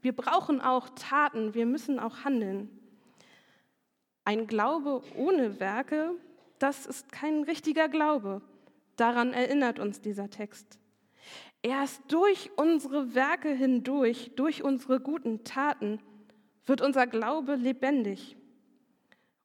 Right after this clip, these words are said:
und aktiv. Durch unser Handeln hindurch bekommt unser Glauben Ausdruck. Ja, und schön wäre es, wenn es tatsächlich so klappen würde,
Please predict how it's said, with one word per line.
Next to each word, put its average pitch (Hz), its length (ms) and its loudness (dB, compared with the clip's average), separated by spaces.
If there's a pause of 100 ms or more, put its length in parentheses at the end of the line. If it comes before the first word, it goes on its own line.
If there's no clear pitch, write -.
(100)
und 233 400 0 (100)
aktiv. - 680 -6 (1300)
Durch 349 320 0
unser 269 460 2
Handeln 294 340 4
hindurch 233 720 -2 (160)
bekommt 247 480 -4
unser 226 300 0
Glauben 233 580 -2
Ausdruck. - 640 -12 (1600)
Ja, 269 180 8
und 277 120 2
schön 349 340 2
wäre 285 280 2
es, 294 340 -2
wenn 285 160 4
es 320 140 0
tatsächlich 269 680 -2
so 269 260 -2
klappen 233 540 -2
würde, 254 300 2